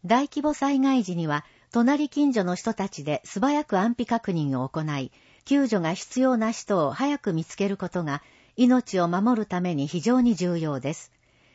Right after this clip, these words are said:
災害時の被害を最小限に抑えるため、今後とも黄色いハンカチ作戦にご協力をよろしくお願いします。自治会長さんにインタビュー。私たちは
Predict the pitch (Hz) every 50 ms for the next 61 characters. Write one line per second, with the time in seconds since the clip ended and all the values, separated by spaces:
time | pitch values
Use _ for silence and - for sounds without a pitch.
0 | _ _ _ - - 254 269 254 247 254 247 247 226 - 165 165 165 185 202 202
1 | 208 196 190 160 143 143 151 - 226 247 277 269 - 302 294 277 247 226 208 175
2 | 165 151 147 160 156 - 202 202 185 160 151 151 - 147 139 135 135 139 - _
3 | _ _ _ _ _ - 226 262 269 269 285 254 - 240 226 208 196 185 - -
4 | _ - 226 240 262 277 269 269 262 220 262 262 254 - 262 262 - - - 247
5 | 240 - - - 175 156 147 139 135 135 - - - 175 165 - - 240 247 247
6 | 247 233 - - - 202 180 - - 143 156 190 196 - - 175 175 170 165 165
7 | 151 156 151 151 - - 120 120 123 135 - - - _ _ _ _ _ _ _
8 | _ _ _ _ _ _ _ _ _ _ _ _ _ _ _ _ _ _ _ _
9 | _ _ _ _ _ _ _ _ _ _ _ 180 170 214 - - - - 269 285
10 | 285 269 - - 220 226 220 - 185 175 156 147 139 135 151 190 202 170 - -
11 | 143 131 127 123 120 110 107 98 - - _ _ _ _ _ _ _ _ _ _
12 | _ _ _ _ _ _ _ _ _ _ - 214 - - 277 285 - - 214 226
13 | - - 175 151 151 - -